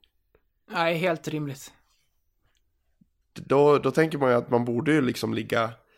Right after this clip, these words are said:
Speaker 2: lite mer i, lite mer rimligt att kanske en match.
Speaker 1: Mm.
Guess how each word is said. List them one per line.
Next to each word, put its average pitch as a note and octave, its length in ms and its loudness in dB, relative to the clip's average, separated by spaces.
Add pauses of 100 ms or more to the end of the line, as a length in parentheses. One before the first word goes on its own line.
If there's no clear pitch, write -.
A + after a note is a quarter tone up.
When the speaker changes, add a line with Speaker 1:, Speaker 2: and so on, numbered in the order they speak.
(180)
Speaker 2:
lite A2 340 -2
mer A#2 200 2
i, G#2+ 320 -4 (100)
lite A2 220 -4
mer E3+ 160 2
rimligt A2+ 380 0
att - 140 -10
kanske G2 500 -8
en G#3+ 360 0
match. - 420 -8
Speaker 1:
Mm. D#3 220 -10